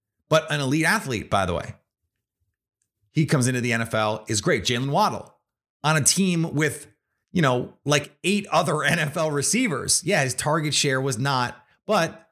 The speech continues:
an elite, elite athlete, not size, speed, not size, but speed.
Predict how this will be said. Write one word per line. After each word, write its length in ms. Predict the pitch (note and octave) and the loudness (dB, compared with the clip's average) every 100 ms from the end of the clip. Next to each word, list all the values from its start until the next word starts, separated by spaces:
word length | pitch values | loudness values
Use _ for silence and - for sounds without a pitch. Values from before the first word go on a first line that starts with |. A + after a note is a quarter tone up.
| _ _ _ - | _ _ _ 0
an 100 | D#3+ | 2
elite, 400 | E3 D3+ E3+ A3+ | 2 2 2 0
elite 260 | C#3+ E3 E3+ | -2 -2 0
athlete, 540 | F#3 E3 G2+ - - _ | 0 -2 -4 -6 -10 _
not 280 | B2 C#3+ - | 0 2 4
size, 320 | - C3+ B2+ | 4 4 0
speed, 260 | - G3 - | 0 -2 0
not 220 | C#3+ C3+ | -2 2
size, 400 | - F#3 E3 D#3 | 2 2 0 -2
but 160 | C3+ D3 | -2 -2
speed. 400 | A#3+ A3 - | -2 -2 -4